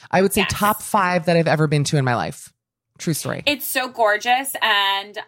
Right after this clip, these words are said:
Speaker 2: I, then I compare it to the HomeGoods out here in New Jersey that has, like, three things on the shelf. And I go
Speaker 1: Oh.
Speaker 2: every single time and I'm crying. I'm calling my mom. Like,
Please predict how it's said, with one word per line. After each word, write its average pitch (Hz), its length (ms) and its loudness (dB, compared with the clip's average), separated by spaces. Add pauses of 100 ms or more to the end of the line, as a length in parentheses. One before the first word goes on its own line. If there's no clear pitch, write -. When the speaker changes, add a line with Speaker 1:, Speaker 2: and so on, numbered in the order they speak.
Speaker 2:
I, 220 140 -4
then 220 140 -4
I 226 200 -4
compare 202 460 -8
it 196 100 -6
to 208 120 -10
the 196 120 -8
HomeGoods 190 480 -10
out 180 160 -2
here 190 180 -10
in 190 80 -10
New 180 100 -12
Jersey 170 360 -12
that 185 120 -4
has, 180 200 -2
like, 175 180 -10
three 190 260 -12
things 175 280 -10
on 175 80 -10
the 180 100 -12
shelf. 175 440 -4
And 180 100 -8
I 170 60 -4
go 156 200 0
Speaker 1:
Oh. - 20 -2
Speaker 2:
every 165 280 -4
single 175 240 -10
time 165 380 -4
and 165 100 -8
I'm 160 120 -12
crying. 170 280 -2
I'm 165 120 -10
calling 160 240 -8
my 156 100 -10
mom. 156 240 -10
Like, 160 240 -8